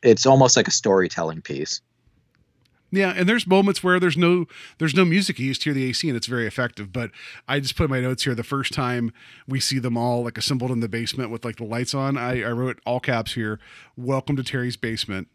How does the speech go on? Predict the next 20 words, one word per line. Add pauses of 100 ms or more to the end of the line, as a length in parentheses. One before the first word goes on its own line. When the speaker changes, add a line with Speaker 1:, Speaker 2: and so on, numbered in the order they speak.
Speaker 2:
That's
what
I
wrote
in
my
notes. (1400)
Speaker 1:
I
don't
have
a
basement
Speaker 2:
But
Speaker 1:
yet. (100)
Speaker 2:
yet. (560)
<laughs>
But (280)
don't
tell
me,